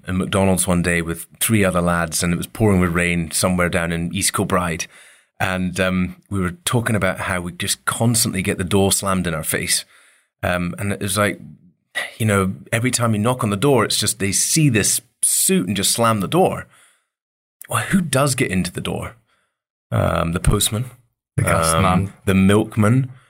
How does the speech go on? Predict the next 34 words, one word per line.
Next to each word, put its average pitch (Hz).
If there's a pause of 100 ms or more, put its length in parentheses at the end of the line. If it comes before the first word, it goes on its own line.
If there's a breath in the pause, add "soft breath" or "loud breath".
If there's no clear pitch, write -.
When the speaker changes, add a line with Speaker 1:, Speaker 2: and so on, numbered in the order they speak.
(240 loud breath)
Speaker 1:
The 180
gas 117
meter 208
reader 104
guy. 92
Speaker 2:
Yeah. 104 (120)
Speaker 1:
So 120
we 127
were 120
like, 113
"Right, 143
that's 131
it." 123 (260)
Um, 101
I 107
went 117
down 107
to, 104 (240)
um, 87
you 101
know, 90 (400 loud breath)
D 113
I 101
Y 92
store. 87
I -
bought 85
a -
tool 110
belt 95
and 90
a 85
hammer. 98
Speaker 2:
<laughs> -